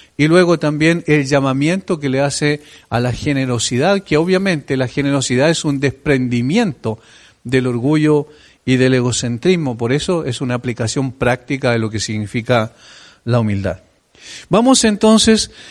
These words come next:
a entrar en, en el texto, los versículos siete al diez.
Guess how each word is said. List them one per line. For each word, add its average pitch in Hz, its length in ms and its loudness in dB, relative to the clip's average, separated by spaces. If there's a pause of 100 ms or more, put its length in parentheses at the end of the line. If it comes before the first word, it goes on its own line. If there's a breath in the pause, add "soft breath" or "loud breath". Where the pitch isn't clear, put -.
(160 loud breath)
a 151 120 2
entrar 180 680 0
en, 160 380 0
en 147 180 2
el 151 180 2
texto, 180 680 0
los 131 160 0
versículos 151 580 2
siete 160 540 0
al 123 240 0
diez. 208 380 2